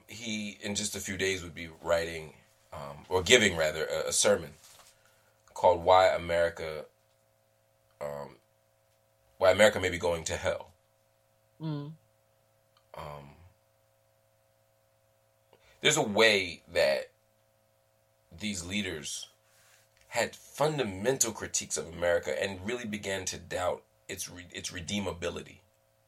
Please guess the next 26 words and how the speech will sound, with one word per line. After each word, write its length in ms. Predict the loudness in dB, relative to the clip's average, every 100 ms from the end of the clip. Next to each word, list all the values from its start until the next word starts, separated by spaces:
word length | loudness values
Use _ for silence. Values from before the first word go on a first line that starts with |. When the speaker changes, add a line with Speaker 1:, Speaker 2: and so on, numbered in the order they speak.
| _ _ _ _ _ _ _ 2
Speaker 1:
I 40 | 4
think 120 | 10
Speaker 2:
Mm-hmm. 60 | 12
Speaker 1:
Malcolm 320 | 12 12 0
begins 420 | 2 4 4 2
there, 260 | -6 -8 -14 _ _ _ _ _ _ _ _ _ _ -6
Speaker 2:
Mm-hmm. 300 | -4 -4 -6 -10 -18 -6 -2
Speaker 1:
and 180 | 0
then 240 | 2 2 2
has 220 | 0 -2
to 60 | -4
think 180 | -6
about 420 | 0 4 4 2 -2 _ _ _ _ -20 -20 -20 -20 -4
what's 200 | 0 2
possible. 480 | 8 8 8 0 -8 -20 -20 _ -20 -20 -20 -20 _ -20 -8
King 300 | 6 10 10
begins 460 | 8 4 2 2 -2
with 140 | -10
the 60 | -4
poss-, 400 | 4 4 4 -4
with 120 | -8 -10
the, 100 | -10
with 120 | -10 -10
the 80 |
possibility 800 | -2 6 6 6 2 0 0 -2 0
that 300 | 0 0